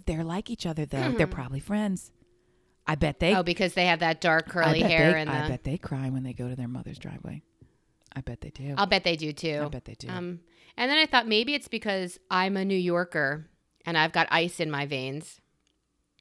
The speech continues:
Speaker 2: that, uh-oh, it's getting ugly. Dear listener. <laughs>
Speaker 1: Uh, yeah,
Speaker 2: I know
Speaker 1: I, you
Speaker 2: it's
Speaker 1: feel free to continue. Go ahead.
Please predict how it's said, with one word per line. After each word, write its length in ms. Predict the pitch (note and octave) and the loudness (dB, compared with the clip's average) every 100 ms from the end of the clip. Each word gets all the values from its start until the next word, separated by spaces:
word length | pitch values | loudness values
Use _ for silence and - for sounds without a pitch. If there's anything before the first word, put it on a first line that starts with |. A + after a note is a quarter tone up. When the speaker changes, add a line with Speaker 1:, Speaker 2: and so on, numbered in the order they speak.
| _ _ _ G3 | _ _ _ -2
Speaker 2:
that, 600 | F3 E3+ D#3 D3 - - | 2 4 2 0 -8 -12
uh-oh, 380 | D#3+ D3+ D3+ D3 F#3 | -4 -4 -4 -6 -10
it's 120 | - | -6
getting 220 | D#3 B2+ | -4 -4
ugly. 300 | C#3+ C#3+ D3 - - - - _ | -4 -6 -10 -14 -20 -20 -20 _
Dear 220 | - A#3+ A#3+ | 2 4 6
listener. 680 | G#3 - F3+ E3 D#3 E3 F3 _ _ _ _ _ - | 4 4 4 6 6 2 -6 _ _ _ _ _ -8
<laughs> 40 | G#3 G3+ - C#4 C#4+ _ D#3+ | -6 -6 -10 -18 -18 _ -4
Speaker 1:
Uh, 540 | C#3+ C3+ C3 B2 C3 D#3 _ _ _ _ _ _ _ - - - | -2 -2 -2 -2 -4 -6 _ _ _ _ _ _ _ -6 -6 0
yeah, 300 | D#3 C4 F4+ | 12 12 12
Speaker 2:
I 60 | B3+ | 12
know 120 | A#3 | 10
Speaker 1:
I, 20 | |
you 120 | G#3+ D#4+ | 10 8
Speaker 2:
it's 80 | |
Speaker 1:
feel 160 | - F4+ | 10 4
free 180 | - F4+ | 8 6
to 60 | |
continue. 380 | - - F#4 D#4+ | 6 4 4 4
Go 80 | - | 4
ahead. 260 | G#3 D#3+ | 2 2